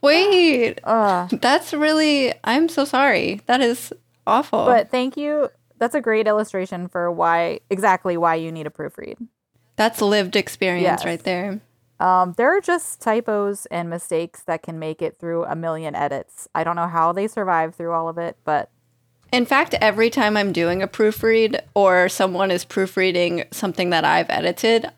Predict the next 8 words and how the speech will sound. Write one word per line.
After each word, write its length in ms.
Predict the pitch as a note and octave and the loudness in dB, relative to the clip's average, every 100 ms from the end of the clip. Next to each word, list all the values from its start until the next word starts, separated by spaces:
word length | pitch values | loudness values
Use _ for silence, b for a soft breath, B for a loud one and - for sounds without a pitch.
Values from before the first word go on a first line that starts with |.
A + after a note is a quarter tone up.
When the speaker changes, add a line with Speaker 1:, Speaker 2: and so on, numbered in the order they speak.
| _ - | _ -2
Speaker 1:
I 460 | F#3+ G#3+ G3 F#3 - | 2 2 2 0 0
am 220 | F#3+ F3+ | 0 2
like, 360 | E3 E3 - | 0 0 -2
"Wow, 1080 | - D#3+ A3+ - C#3 D3+ - - - - - | -8 -6 -2 0 2 2 2 2 0 0 -2
Speaker 2:
Mm-hmm. 200 | E3+ D#3+ D#3+ B B B _ | -4 -10 -14 B B B _
Speaker 1:
I 100 | - | -6
can't 320 | - G#3+ F#3 | -4 -2 -2
believe 580 | - F#3 F3+ E3+ E3 - | 0 0 2 0 -2 -6